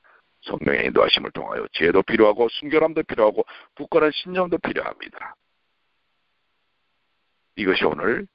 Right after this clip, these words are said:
성경을 통해서 주어진 선교사들의 모습입니다. 선교사들은 다 똑같지 않습니다.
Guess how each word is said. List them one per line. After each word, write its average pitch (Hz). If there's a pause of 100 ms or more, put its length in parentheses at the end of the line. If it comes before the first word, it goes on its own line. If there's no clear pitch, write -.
(600)
성경을 110
통해서 90 (360)
주어진 69
선교사들의 117 (460)
모습입니다. - (340)
선교사들은 104
다 101
똑같지 104
않습니다. 107